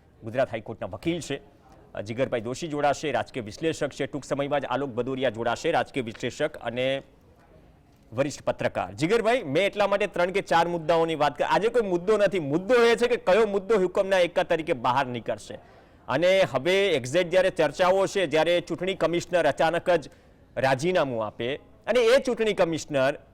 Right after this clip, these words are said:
કે જે શરૂઆતથી વિવાદોમાં રહેલા, શુક્રવારે વી આર એસ લે, શનિવારે ચૂંટણી કમિશનર બનાવી દેવાય, હાઈકોર્ટમાં મુદ્દો પહોંચે, સંસદ through હાઈકોર્ટને બાયપાસ કરી દેવાય, એ ચૂંટણી કમિશનર રાજીનામું આપે છે, ચૂંટણી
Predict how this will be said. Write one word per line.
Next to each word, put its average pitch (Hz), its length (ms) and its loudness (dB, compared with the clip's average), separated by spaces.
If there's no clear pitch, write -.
કે 185 60 -2
જે 180 120 0
શરૂઆતથી 170 540 0
વિવાદોમાં 139 500 0
રહેલા, 95 380 -8
શુક્રવારે 165 580 2
વી 139 180 0
આર 185 140 4
એસ 180 200 -2
લે, 135 380 -2
શનિવારે 147 840 0
ચૂંટણી 170 240 -4
કમિશનર 180 440 0
બનાવી 139 300 0
દેવાય, 120 300 0
હાઈકોર્ટમાં 160 560 -2
મુદ્દો 135 280 -4
પહોંચે, 110 460 -6
સંસદ 151 460 -4
through 143 200 -8
હાઈકોર્ટને 143 440 -4
બાયપાસ 165 460 0
કરી 131 180 -4
દેવાય, 117 300 -2
એ 294 160 4
ચૂંટણી 233 340 0
કમિશનર 147 540 0
રાજીનામું 160 600 2
આપે 123 220 -2
છે, 175 180 -6
ચૂંટણી 170 580 -4